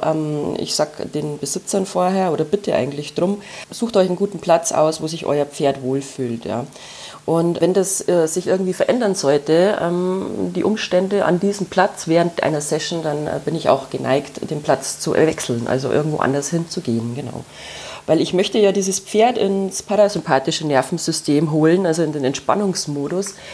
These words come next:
Und das geht halt schlecht, wenn irgendwo permanent ein freilaufender Hund unterwegs ist, wenn hier ganz viel Pferdeverkehr nebenbei in so einer Stallgasse stattfindet oder an einem Putzplatz oder wie auch immer, dann müssen wir einfach schauen, dass wir einen besseren Ort beispielsweise finden, genau.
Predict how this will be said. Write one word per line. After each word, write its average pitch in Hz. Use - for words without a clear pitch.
Und -
das 156
geht 175
halt 170
schlecht, 160
wenn 156
irgendwo 160
permanent 151
ein 147
freilaufender 135
Hund 208
unterwegs 160
ist, 151
wenn 165
hier 170
ganz 143
viel 190
Pferdeverkehr 196
nebenbei 170
in 156
so 156
einer 147
Stallgasse 151
stattfindet 160
oder 160
an 139
einem 139
Putzplatz 160
oder 160
wie 156
auch 147
immer, 175
dann 147
müssen 160
wir 147
einfach 139
schauen, 143
dass 160
wir 175
einen 160
besseren 185
Ort 220
beispielsweise -
finden, -
genau. 160